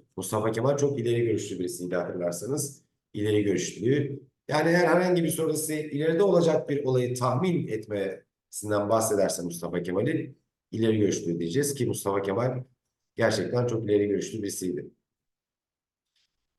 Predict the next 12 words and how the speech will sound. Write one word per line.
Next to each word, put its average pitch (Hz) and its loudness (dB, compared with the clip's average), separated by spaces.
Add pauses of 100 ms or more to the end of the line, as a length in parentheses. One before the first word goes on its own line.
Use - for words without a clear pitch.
(280)
Evet, 113 2
yine 185 4
Mustafa 139 2
Kemal 127 2
Atatürk'le 104 -4
ilgili 110 -4
bir 110 -4
soru. 98 -4 (580)
"Yurtta 156 2
sulh, 208 4 (120)
cihanda 135 6
sulh. - -4